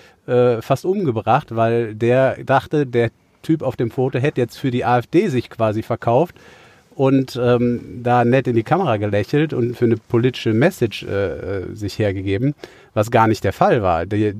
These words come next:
das Foto hätten die wohl auch gar nicht verwenden dürfen. Da gibt's ja auch durchaus Einschränkungen bei diesen Stockfotos. Also darf nicht für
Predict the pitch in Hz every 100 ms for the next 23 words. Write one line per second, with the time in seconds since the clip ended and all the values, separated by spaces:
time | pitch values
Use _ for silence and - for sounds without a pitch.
0 | - 101 - 127 123 110 127 117 110 110
1 | 107 - 98 95 - 98 143 185 110 101
2 | 104 - 143 98 120 - 92 92 113 110
3 | 92 - 104 120 135 143 156 151 131 123
4 | 127 123 - 127 - 131 123 101 98 107
5 | 101 - 110